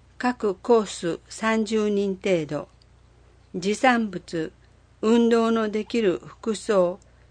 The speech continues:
室内運動靴、タオル、飲み物。申し込み方法、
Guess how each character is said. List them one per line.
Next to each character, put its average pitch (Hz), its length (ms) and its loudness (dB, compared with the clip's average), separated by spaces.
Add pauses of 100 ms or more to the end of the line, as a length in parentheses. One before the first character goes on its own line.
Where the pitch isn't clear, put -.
(140)
室 - 280 -8
内 226 320 2
運 208 280 0
動 202 240 2
靴、 160 400 -8 (640)
タ 240 220 6
オ 190 80 4
ル、 151 260 -6 (320)
飲 190 200 4
み 220 120 4
物。 160 400 0 (920)
申 240 220 2
し - 100 -4
込 254 160 2
み 247 140 4
方 214 280 -2
法、 175 360 -4